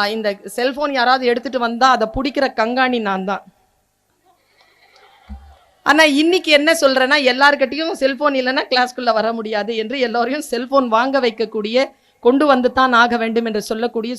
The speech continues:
சூழலுக்கு காலம் என்னை தள்ளி இருக்கிறது. உங்கள் அத்துணை பேரிடமும் ஒரே ஒரு விஷயத்தை சொல்கிறேன். உன் தாய் வயது எனக்கு. ஒரே ஒரு விஷயத்தை மட்டும் சொல்றேன் பாப்பா, மனசுல வந்து நல்லா கவனமா வச்சுக்கோ. எதை ஒழிக்க முடியாதோ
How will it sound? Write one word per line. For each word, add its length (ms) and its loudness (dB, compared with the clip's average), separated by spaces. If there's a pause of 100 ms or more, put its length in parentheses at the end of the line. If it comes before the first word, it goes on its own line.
சூழலுக்கு 480 0 (100)
காலம் 360 0
என்னை 160 -8 (100)
தள்ளி 240 -4
இருக்கிறது. 340 -10 (560)
உங்கள் 280 6
அத்துணை 360 4
பேரிடமும் 560 4
ஒரே 220 4
ஒரு 140 -2
விஷயத்தை 340 -2
சொல்கிறேன். 520 -2
உன் 220 -8
தாய் 260 4
வயது 380 0
எனக்கு. 280 -4 (720)
ஒரே 220 8
ஒரு 200 4
விஷயத்தை 260 0
மட்டும் 260 -4
சொல்றேன் 300 0
பாப்பா, 240 -2 (120)
மனசுல 460 -2
வந்து 200 -4
நல்லா 220 -2
கவனமா 420 -4
வச்சுக்கோ. 320 -12 (1040)
எதை 380 2 (220)
ஒழிக்க 360 0
முடியாதோ 460 0